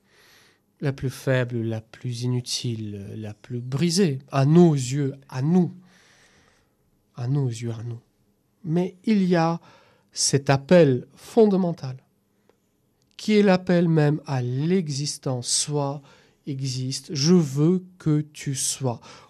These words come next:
Autrement dit, comme dirait sainte Catherine de Sienne, de notre ordre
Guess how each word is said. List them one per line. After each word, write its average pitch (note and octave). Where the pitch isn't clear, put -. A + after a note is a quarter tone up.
Autrement A#2+
dit, A#3+
comme B2+
dirait A#2
sainte A2+
Catherine A2
de B2
Sienne, E3+
de B2+
notre A2+
ordre B2